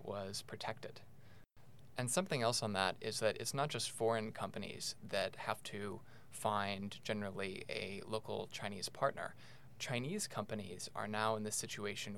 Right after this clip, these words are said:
where the dominance of Alibaba and Tencent, with their, uh, billion, uh, active users each, is that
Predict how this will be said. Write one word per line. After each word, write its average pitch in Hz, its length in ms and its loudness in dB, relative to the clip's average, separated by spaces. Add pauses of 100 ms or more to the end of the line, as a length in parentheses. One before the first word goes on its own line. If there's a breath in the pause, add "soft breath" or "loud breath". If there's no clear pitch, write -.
where 107 180 2
the 92 180 -4
dominance 113 520 2
of 92 120 -4
Alibaba 104 580 0
and - 140 -10
Tencent, - 560 -4
with 101 160 -8
their, 101 300 0 (360 loud breath)
uh, - 60 -8 (200)
billion, 107 520 2 (420 loud breath)
uh, - 40 -8 (160)
active 113 340 2
users 113 680 -2 (160)
each, - 440 -2 (440 loud breath)
is 123 240 2
that 117 360 6